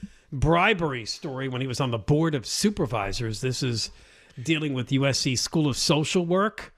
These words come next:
that in return for some benefits to his son, <laughs> he steered some contracts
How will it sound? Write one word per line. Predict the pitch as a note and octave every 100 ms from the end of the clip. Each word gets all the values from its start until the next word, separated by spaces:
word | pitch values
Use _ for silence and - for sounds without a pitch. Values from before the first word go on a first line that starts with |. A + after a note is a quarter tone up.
| _ _ _ _ _ _ _
that | C3 B2+
in | B2+ B2
return | B2 - F#3 F3+ F3 E3+ D#3
for | D#3 C#3
some | - C3+
benefits | E3 E3 - D3+ -
to | D#3+ B2+
his | C3+
son, | - - F#3+ B2+ B2 B2+ - _ _ _ -
<laughs> | - _ _ _ D#3+
he | E3
steered | C#3 - G#3 F3 D3
some | - D3+ C#3
contracts | - D#4 A3+ C#3 - - -